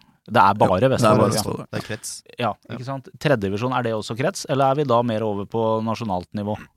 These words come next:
Speaker 2: <clears throat> Ja, da er vi på nasjonalt, da er det jo seks avdelinger, det ble jo lagt om, eh, eh, nytt i år, så den blir jo, da kan man jo havne i,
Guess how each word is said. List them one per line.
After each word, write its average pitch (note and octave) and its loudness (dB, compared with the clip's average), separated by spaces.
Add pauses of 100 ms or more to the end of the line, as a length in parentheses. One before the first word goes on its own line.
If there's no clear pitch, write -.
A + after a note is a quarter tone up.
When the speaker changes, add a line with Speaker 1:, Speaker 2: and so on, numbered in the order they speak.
(180)
Speaker 2:
<clears throat> D3 -4
Ja, A2+ 0
da C3+ 6
er D#3 4
vi B2+ 4
på B2 -2
nasjonalt, A#2+ 2
da B2+ 4
er A2+ 2
det A2+ 2
jo A#2 -4
seks - -10
avdelinger, A#2 -4
det A#2+ 0
ble A2+ 0
jo A2 0
lagt - -10
om, A2+ -10
eh, A2 -4 (1600)
eh, A#2 -2
nytt G#2+ -4
i - 2
år, D3 6
så D#3 0
den C3 4
blir A2 2
jo, G#2+ 2
da A2 2
kan C#3 0
man A2 0
jo G#2 -2
havne G#2+ -4
i, G#2 -6